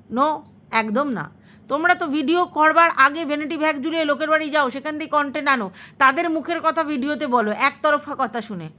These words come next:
হ্যাঁ, তোমরা এরকম কাজ করো, আমি সেরকম কাজ করি না। দুটোর মধ্যে ডিফারেন্স আছে। আমার সঙ্গে তোমার একদম গুলিয়ে ফেলো না। তুমি যে কালচারে ভিডিও করো, আমি সেই কালচারে ভিডিও করি না।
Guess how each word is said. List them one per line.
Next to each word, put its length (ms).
হ্যাঁ, 460
তোমরা 220
এরকম 260
কাজ 220
করো, 300
আমি 200
সেরকম 200
কাজ 180
করি 220
না। 360
দুটোর 200
মধ্যে 180
ডিফারেন্স 400
আছে। 220
আমার 220
সঙ্গে 200
তোমার 240
একদম 380
গুলিয়ে 220
ফেলো 200
না। 140
তুমি 360
যে 180
কালচারে 640
ভিডিও 340
করো, 220
আমি 300
সেই 120
কালচারে 360
ভিডিও 300
করি 200
না। 200